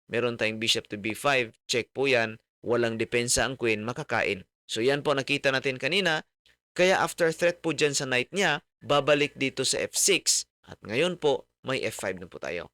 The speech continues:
Capture, capture, kulong na ang kanyang bishop, mga kaibigan, at siguradong may panalo natin ang posisyon. Baka magkamali, mga baguhan, na after capture, ito ay pagka-capture nyo. Kasi sa strategy, pawn toward the center. Pero mali, mga kaibigan.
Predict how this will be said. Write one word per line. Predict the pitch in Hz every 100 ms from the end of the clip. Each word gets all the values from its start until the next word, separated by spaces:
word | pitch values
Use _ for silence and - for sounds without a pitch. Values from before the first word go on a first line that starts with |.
| _
Capture, | 214 208 - 208
capture, | 190 196 - - 170 135 139 _
kulong | - 185 175 151 139
na | 151 139 _ _
ang | 113
kanyang | 135 127 123
bishop, | 107 143 143 -
mga | 131 127 127
kaibigan, | 120 120 110 110 95 - _
at | 123
siguradong | - 135 123 127 117 113 113
may | 117
panalo | - 120 110 107
natin | 107 101 101 92
ang |
posisyon. | 95 - - 95 82 _ _
Baka | 127 - 190
magkamali, | 180 160 160 156 175 156
mga | 143
baguhan, | 131 131 139 139 139
na | 135 131
after | - - 143
capture, | - 127 - 143 -
ito | 131 - 143 127
ay |
pagka-capture | 123 123 110 127 - 123 - 131
nyo. | 120 117 120 _ _ _
Kasi | 143 175 156
sa | 143
strategy, | - 131 147 123 147 139 107 _
pawn | - 151 131
toward | - 139 135 127
the | 120
center. | 120 117 110 139 120
Pero | - 127
mali, | 127 131
mga | 127 127
kaibigan. | 120 117 117 117 151